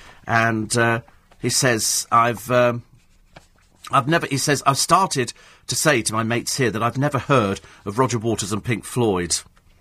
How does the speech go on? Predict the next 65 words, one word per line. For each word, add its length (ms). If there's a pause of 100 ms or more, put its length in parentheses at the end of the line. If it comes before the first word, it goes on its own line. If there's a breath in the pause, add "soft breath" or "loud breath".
(160)
Are 80
they 120
an 160
up-and-coming 540
gay 220
boy 280
band?" 340
he 80
says, 300
I 140
asked. 560 (1300 loud breath)
Anyway, 260
so 140
now 100
you 100
could 120
pick 160
us 80
up 120
in 100
prison 340
as 120
well. 220
Sue 240
Ann 140
says, 220
"Who?" 360 (340)
I 40
don't 180
know. 320 (100)
I 40
don't 120
think 20
this 140
Caroline 380
Stanbury 540
is. 200
I, 120 (280 loud breath)
I 60
see 160
people 260
in 60
the 80
papers, 440
and 80
I, 200
I 80
really 240
don't 220
know 100
who 100
they 140
are, 160
and 100
I 40
feel, 160
I 320
feel 100
a 40
bit 120
embarrassed, 580
'cause 120
I 40
should 280
know. 420